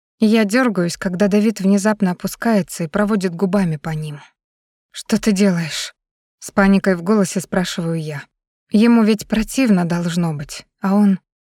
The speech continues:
дерзко улыбается мне. А на что это похоже? И вновь лёгкий поцелуй, который поднимается выше и непозволительно долго задерживается между моих разведённых ног.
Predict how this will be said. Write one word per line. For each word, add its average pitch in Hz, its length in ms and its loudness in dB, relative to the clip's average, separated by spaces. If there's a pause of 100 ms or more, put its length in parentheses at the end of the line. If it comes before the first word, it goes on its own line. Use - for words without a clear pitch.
(140)
дерзко 208 520 -2
улыбается 180 640 -2
мне. 151 260 -8 (560)
А 180 120 -2
на 208 120 4
что - 200 -2
это 190 220 0
похоже? 151 540 -6 (480)
И 185 100 0
вновь 220 340 2
лёгкий 208 340 -2
поцелуй, 165 600 -6 (260)
который 190 300 0
поднимается 185 680 0
выше 185 400 -4 (340)
и - 60 -4
непозволительно 202 880 0
долго 185 360 -2
задерживается 185 800 -2
между 185 280 -2
моих 190 340 -2
разведённых 175 680 -4
ног. 156 400 -8